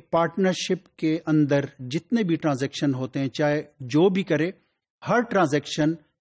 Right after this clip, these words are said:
दूसरे पार्टनर को बाइंड करता है और ये जिम्मेदारी सबकी है, कतई नज़र इसके कि ट्रांजैक्शन किस फर्द ने बराह रास्त किया है।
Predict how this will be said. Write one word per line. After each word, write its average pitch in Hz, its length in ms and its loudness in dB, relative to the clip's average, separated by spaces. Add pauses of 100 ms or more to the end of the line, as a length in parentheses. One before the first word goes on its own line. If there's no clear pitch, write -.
दूसरे 165 440 -2
पार्टनर 151 580 0 (460)
को 151 200 2
बाइंड 151 460 2
करता 170 320 0
है 180 160 -2 (400)
और 170 220 2
ये 156 160 2
जिम्मेदारी 147 560 2 (120)
सबकी 147 320 -4
है, 113 240 -8 (320)
कतई 202 240 2
नज़र 156 320 4
इसके 156 320 -4
कि - 360 -8
ट्रांजैक्शन 147 760 0 (340)
किस - 280 0
फर्द 147 220 0
ने 143 240 0
बराह 139 260 2
रास्त 131 360 -4
किया 127 200 -4
है। 117 200 -14